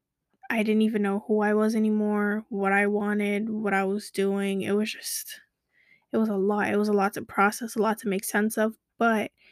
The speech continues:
in twenty twenty-one, I also feel like I finally found myself. Not that I had to, like,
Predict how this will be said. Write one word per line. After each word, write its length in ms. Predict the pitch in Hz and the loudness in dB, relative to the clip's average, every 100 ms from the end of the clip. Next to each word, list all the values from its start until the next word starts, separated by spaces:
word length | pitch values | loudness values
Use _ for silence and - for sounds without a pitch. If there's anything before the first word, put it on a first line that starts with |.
| _ _ _ _ | _ _ _ _
in 140 | 311 214 | -4 -2
twenty 300 | - 208 202 | 0 -2 -2
twenty-one, 460 | - 202 208 202 | -2 -2 0 2
I 160 | 190 190 | 2 0
also 480 | 196 233 - 185 214 | 0 -4 -4 -6 -6
feel 300 | - 214 196 | -4 -4 -2
like 220 | 196 196 | -4 -4
I 220 | 175 190 | -2 -2
finally 720 | 214 - - 196 196 190 185 | -4 -8 -4 -2 0 -2 -4
found 480 | 214 - 185 190 240 | -6 -6 -4 -4 -4
myself. 800 | 277 302 311 339 349 370 - - _ _ _ _ _ | -4 -4 -2 -2 -2 -6 -8 -20 _ _ _ _ _
Not 220 | - 226 233 | 2 2 4
that 100 | 226 | 4
I 100 | 220 | 4
had 200 | 214 214 | 2 -2
to, 100 | 214 | -2
like, 320 | 220 220 - | -2 -2 -8